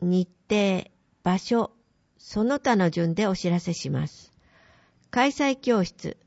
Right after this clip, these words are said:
ハローベイビー、両親学級、予約制。日程、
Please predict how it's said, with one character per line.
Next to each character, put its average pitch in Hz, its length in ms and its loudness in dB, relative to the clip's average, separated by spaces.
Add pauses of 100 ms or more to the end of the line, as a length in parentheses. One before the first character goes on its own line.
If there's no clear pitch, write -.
(460)
ハ 214 220 0
ロ 294 220 4
ー 277 40 2
ベ 262 220 2
イ 190 60 2
ビ - 380 -8
ー、 - 140 -20 (100)
両 247 160 4
親 233 300 0
学 196 180 -2 (100)
級、 - 280 -12 (300)
予 175 120 2
約 220 240 2
制。 170 500 -4 (640)
日 196 220 2 (180)
程、 214 360 0